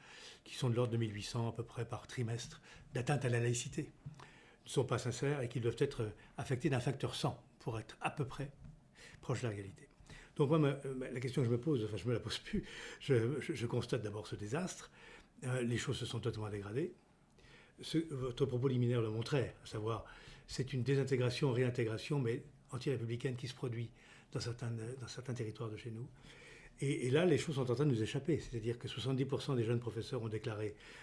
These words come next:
dans des sondages qu'ils se, s'autocensuraient, professeurs d'histoire notamment,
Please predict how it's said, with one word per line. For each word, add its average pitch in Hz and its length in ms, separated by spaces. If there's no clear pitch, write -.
dans 127 80
des 117 100
sondages 110 460
qu'ils 135 140
se, 139 160
s'autocensuraient, 131 840
professeurs 110 260
d'histoire 104 340
notamment, 104 380